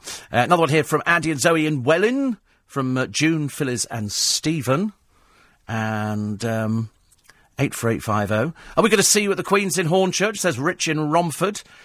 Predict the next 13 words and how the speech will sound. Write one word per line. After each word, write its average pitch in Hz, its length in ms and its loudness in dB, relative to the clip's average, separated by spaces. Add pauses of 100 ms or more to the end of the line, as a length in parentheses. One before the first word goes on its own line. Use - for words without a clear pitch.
(120)
"in 143 80 -2
twenty 156 220 0
thirteen?" 160 460 0
You 120 280 -2
might. 220 640 -6
You 160 140 -6
might. 240 600 -6 (440)
Uh, 117 680 0
eight 156 160 0
four 123 180 -2
eight 123 160 -2
five 107 460 0
oh. 131 340 2